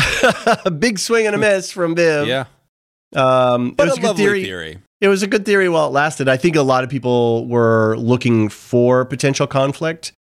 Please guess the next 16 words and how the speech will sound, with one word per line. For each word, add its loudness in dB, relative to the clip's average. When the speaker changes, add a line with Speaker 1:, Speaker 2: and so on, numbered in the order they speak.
Speaker 1:
um, 2
and 0
to 0
see 2
what 2
would -2
happen. -2
But, 0
uh, 2
alas, 0
they -2
are 0
not 0
going 2
that -2
direction. -4